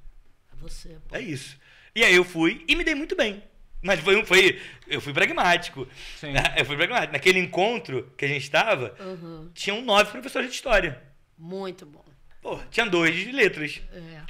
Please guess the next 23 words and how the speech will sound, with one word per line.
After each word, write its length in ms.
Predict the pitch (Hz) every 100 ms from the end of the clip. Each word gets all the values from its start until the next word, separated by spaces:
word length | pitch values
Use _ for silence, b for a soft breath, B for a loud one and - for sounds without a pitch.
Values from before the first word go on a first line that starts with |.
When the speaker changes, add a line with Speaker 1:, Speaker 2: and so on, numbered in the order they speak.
| - - -
Speaker 2:
Tá 140 | 254
ótimo, 480 | 269 220 - 185 147
entendeu? 400 | 147 156 175 262
Speaker 1:
Você 160 | -
é 60 | 202
o 40 | 208
cara. 160 | 190
Speaker 2:
<laughs> 200 | 180 165 196
É, 360 | 208 - 190
eu 60 | 185
Speaker 3:
Vai, 100 | 190
Speaker 2:
falei, 160 | 170
Speaker 3:
vai 160 | 175 175
se 120 | 185
destacar. 640 | 180 185 233 233 196 156 233
Speaker 2:
Exatamente. 640 | 247 180 165 160 277 277
Speaker 3:
Finalmente, 500 | 262 254 214 220 -
seu 120 | 233
Speaker 2:
Quando 80 | 302
Speaker 3:
momento. 160 | 294
Speaker 2:
apareceu 320 | 277 254 254 247
uma 160 | 247
vaguinha, 520 | 247 254 233 302 349